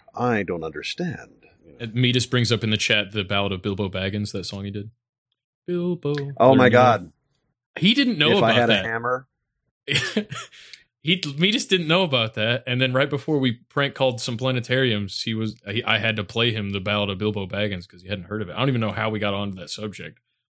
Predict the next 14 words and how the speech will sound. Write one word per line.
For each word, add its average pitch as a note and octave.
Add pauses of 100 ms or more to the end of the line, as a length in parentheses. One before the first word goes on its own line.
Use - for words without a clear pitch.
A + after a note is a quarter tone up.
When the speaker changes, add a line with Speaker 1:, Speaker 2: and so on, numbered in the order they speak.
Speaker 2:
We A2
talked A#2
about F#2+
that A2
for -
a -
Speaker 1:
Dude, -
Speaker 2:
while. A#2+
Speaker 1:
he's, D#3+
he's D3
got B2+
several A#2
solo A2
albums. F#2